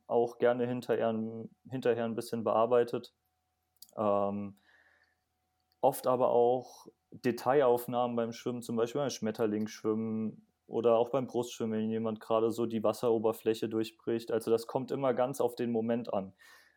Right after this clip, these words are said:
Aber wie gesagt, im Moment auf jeden Fall Unterwasserfotografie, ähm, da aus per-, verschiedenen Perspektiven. Also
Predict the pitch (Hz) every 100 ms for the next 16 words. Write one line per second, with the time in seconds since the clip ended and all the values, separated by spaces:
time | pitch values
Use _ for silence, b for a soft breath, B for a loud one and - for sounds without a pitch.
0 | - 107 120 123 139 139 123 117 131 147
1 | 117 - 120 123 - 117 113 117 110 131
2 | 139 135 143 135 127 - 123 - 135 135
3 | b b b b - 113 110 110 110 110
4 | 113 110 113 117 117 - 113 - - 110
5 | - 117 110 120 113 - 104 - - 120
6 | 117 117 113 110 - 104 107 101